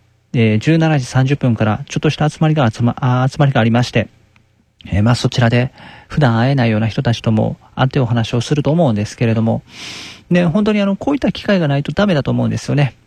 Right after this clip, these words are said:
人は一人で生きていけるわけがないので、人と出会って、会ってお話をする、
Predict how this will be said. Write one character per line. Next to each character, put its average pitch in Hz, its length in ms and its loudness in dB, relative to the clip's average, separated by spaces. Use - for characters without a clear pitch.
人 - 200 -2
は 202 60 4
一 202 180 -2
人 180 120 0
で 120 100 0
生 120 80 -2
き - 180 -4
て 135 200 0
い 139 60 -2
け 147 180 -2
る 147 80 2
わ 165 120 2
け 127 140 0
が 113 80 2
な 110 120 2
い 110 40 2
の 113 120 0
で、 127 200 0
人 - 220 -2
と 165 100 0
出 190 240 2
会 185 80 2
っ 170 40 -2
て、 107 300 -2
会 147 140 2
っ - 0 -
て 247 100 0
お 226 80 4
話 156 360 0
を 139 40 2
す - 160 0
る、 127 240 0